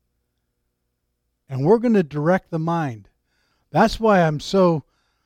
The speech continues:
uh, stirred up about these things, is because God is directing the mind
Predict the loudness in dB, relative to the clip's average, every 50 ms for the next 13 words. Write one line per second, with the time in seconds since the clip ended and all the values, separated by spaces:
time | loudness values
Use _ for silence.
0 | _ _ _ _ _ _ _ _ _ _ _ -6 -6 -6 -6 -6 -10 -14 -18 -20
1 | _ _ -18 -18 -10 2 4 6 6 6 6 4 2 2 -2 -6 _ _ _ _
2 | _ _ _ _ _ _ _ _ _ _ _ _ _ _ _ _ _ _ -10 -8
3 | -2 0 2 2 2 -2 -4 _ 2 2 2 2 -2 -2 0 2 2 2 2 0
4 | -2 -6 -6 -8 _ _ _ _ _ -6 -6 -4 -4 -6 -8 -2 0 2 2 2
5 | 2 0 -4 -10 -12 -16 _ _ _ _ _ _ _ _ _ _ _ _ _ _
6 | -20 _ _ _ _ _ _ _ _ _ _ _ _ _ _ _ _ -20 -4 4
7 | 6 8 8 10 10 10 8 8 6 2 0 -2 -2 -2 -6 -4 -2 0 2 4
8 | 4 2 2 0 -4 -4 -4 -2 -2 -2 -2 -2 2 2 4 4 4 2 2 0
9 | -4 -6 -8 -14 -18